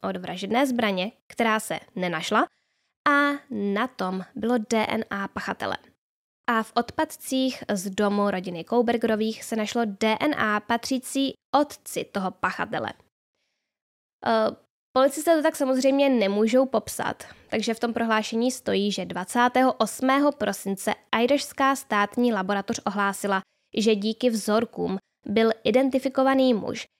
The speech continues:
který nemůže být vyloučen jako biologický otec podezřelého, jehož D N A bylo nalezeno na pouzdře. A aspoň devadesát devět celých devadesát devět procent, je tam napsáno, že aspoň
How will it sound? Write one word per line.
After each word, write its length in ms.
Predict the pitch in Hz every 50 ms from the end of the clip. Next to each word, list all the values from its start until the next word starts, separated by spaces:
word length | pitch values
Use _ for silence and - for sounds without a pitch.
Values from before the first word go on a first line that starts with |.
| _ _
který 200 | - 240 247 240
nemůže 380 | 240 240 254 269 294 269 285 277
být 200 | 247 285 277 -
vyloučen 520 | 196 180 202 202 208 208 208 - 214 202
jako 200 | 202 202 - 202
biologický 800 | - 180 - 208 208 226 262 277 247 285 294 - - - 294 -
otec 380 | - 233 - - 254 254 - -
podezřelého, 920 | - - 208 208 208 208 196 - - 196 180 180 175 170 175 170 170 190 220 _ _ _ -
jehož 300 | 226 233 247 233 208 202
D 200 | 190 233 226 -
N 180 | - 277 269 -
A 240 | - 240 240 240 240
bylo 200 | 214 220 220 214
nalezeno 400 | 202 180 180 180 175 185 180 180
na 100 | 180 -
pouzdře. 480 | - - 196 202 202 185 - - - - - _ _ _ _ _ _ _ _ _ _ -
A 80 | -
aspoň 500 | - 233 226 - - 247 254 254 247 247 - _ _ _ _ _ -
devadesát 540 | 202 226 226 247 269 294 285 - 311 302 302 254
devět 360 | 254 233 220 214 214 208 -
celých 320 | - 202 196 202 196 - - _ _ _ _ _ -
devadesát 540 | 196 202 202 214 226 240 240 - 302 294 294
devět 340 | 254 214 214 196 208 226 -
procent, 560 | - 208 196 190 - - 160 - - - - _ _ _ -
je 80 | - 208
tam 140 | 214 214 208
napsáno, 540 | 196 196 - - 214 202 202 202 196 190 - - _ - -
že 140 | 208 185 -
aspoň 360 | 196 - - 226 220 208